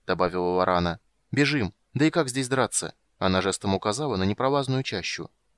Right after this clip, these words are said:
«На перевале будет удобнее обороняться». «Спрячь меч, Дерек», посоветовал Стурм, извлекая из ножен свой собственный. «Не то придется тебе сперва схватиться со мной». «Ты трус, светлый меч!» дрожащим от ярости голосом выкрикнул Дерек. «Ты бежишь от врагов!»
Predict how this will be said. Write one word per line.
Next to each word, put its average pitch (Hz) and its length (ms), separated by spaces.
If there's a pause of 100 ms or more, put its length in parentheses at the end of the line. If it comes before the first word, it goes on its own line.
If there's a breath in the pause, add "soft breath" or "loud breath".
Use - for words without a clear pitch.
(120)
«На 120 160
перевале 143 400
будет 139 260
удобнее 131 380
обороняться». 98 680 (800)
«Спрячь 107 420
меч, 123 300
Дерек», 87 460
посоветовал 95 600
Стурм, 151 400
извлекая 131 520
из 143 80
ножен 143 260
свой 139 220
собственный. 80 640 (420)
«Не 92 160
то 98 160
придется 101 400
тебе 101 240
сперва 104 340
схватиться - 460
со 117 180
мной». 101 320 (840)
«Ты 95 140
трус, 165 280
светлый 117 380
меч!» 110 400
дрожащим 98 560
от - 80
ярости 110 340
голосом 147 460
выкрикнул 143 440
Дерек. 98 420 (260)
«Ты 113 100
бежишь 123 340
от 131 140
врагов!» 143 460